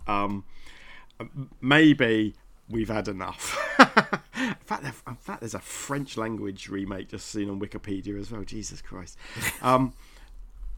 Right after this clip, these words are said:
<sighs> stop it, everybody. But, um,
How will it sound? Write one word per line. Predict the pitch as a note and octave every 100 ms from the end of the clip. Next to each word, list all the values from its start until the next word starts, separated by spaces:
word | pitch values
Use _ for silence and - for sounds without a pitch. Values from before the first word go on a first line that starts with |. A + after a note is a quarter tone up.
| - - -
<sighs> | - - - - - - - - -
stop | - - C#3+ -
it, | G2+
everybody. | G2 G2+ G2+ F#2+ F#2+ -
But, | - C3 C3
um, | C3+ B2 B2 B2+